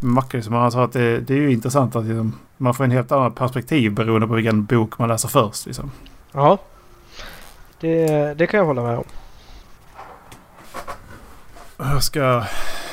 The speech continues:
Speaker 1: just det, jag skulle få tag i... Jag ska hämta min, eh, Arcanum Unbounded och dra igenom de, eh, novellerna också som jag ska ha där. Så var det väl... Eh,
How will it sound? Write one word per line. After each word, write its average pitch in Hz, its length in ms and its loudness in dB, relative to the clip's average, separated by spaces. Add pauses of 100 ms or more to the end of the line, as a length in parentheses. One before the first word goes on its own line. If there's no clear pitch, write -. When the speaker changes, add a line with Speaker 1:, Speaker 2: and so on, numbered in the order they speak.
(300)
Speaker 1:
just 127 200 2
det, 135 60 0
jag 107 100 0
skulle 117 380 2 (240)
få - 160 -2
tag 123 380 2
i... 123 680 -2
Jag 127 100 -8
ska - 160 -4
hämta 123 420 -2
min, 117 300 0
eh, 120 100 -2 (600)
Arcanum 127 420 2
Unbounded 117 600 0
och 117 160 0 (800)
dra 131 180 0
igenom 123 360 0
de, 117 280 0
eh, 120 140 0
novellerna 117 540 0
också 123 280 -4
som - 140 -8
jag 123 100 -4
ska - 140 -10
ha 123 140 -2
där. 117 320 -2
Så 127 180 0 (1300)
var 123 240 2
det 117 160 0
väl... 117 420 2
Eh, 113 380 2